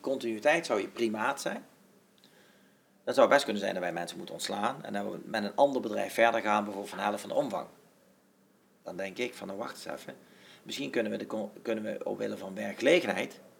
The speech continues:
beter ons aansluiten bij een ander bedrijf, een aannemer of een ander groot ingenieursbureau, waarin wij iedereen aan de praat kunnen houden en daardoor alleen we,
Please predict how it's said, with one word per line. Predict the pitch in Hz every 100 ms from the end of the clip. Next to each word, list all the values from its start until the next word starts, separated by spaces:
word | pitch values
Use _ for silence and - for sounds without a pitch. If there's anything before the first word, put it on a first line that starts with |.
| -
beter | - 123 117 117 - - - - - _ _ _
ons | 117 104 -
aansluiten | 139 117 - 107 95
bij | 87 95
een | 92
ander | 117 98
bedrijf, | - 90 - - - - - -
een | -
aannemer | - 80 85 98 98
of | -
een | -
ander | - 98
groot | 98 104 104
ingenieursbureau, | 107 110 107 107 110 160 214 - - -
waarin | - 117 113 113
wij | 110 110 104 - - - -
iedereen | 175 139 104 104
aan | 101
de |
praat | - 208 120
kunnen | - 131
houden | 139 190 - - _ _ _ _ _ _
en | -
daardoor | 143 113 98
alleen | - 110 104
we, | 123